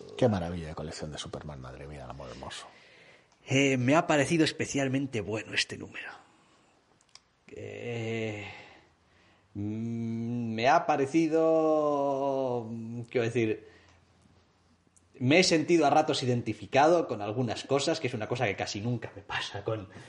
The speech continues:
Speaker 2: ningún tebeo de, de, de superhéroes, eh, y me parece que consiguen manejar las situaciones que presenta,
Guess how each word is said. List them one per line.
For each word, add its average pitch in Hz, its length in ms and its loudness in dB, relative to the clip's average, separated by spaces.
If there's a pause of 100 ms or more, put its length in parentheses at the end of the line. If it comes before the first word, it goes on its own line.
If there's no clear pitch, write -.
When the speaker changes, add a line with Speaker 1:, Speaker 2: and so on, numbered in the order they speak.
(120)
Speaker 2:
ningún 113 840 0 (340)
tebeo 107 360 2
de, 107 640 -2
de, 110 260 -6
de 107 200 -4
superhéroes, 143 800 2 (600)
eh, 110 680 -8
y 143 140 2
me 127 180 2
parece 156 420 2
que 165 240 2
consiguen 143 540 2
manejar 117 480 2
las 127 160 2
situaciones 120 640 0
que 107 140 -6
presenta, 156 960 0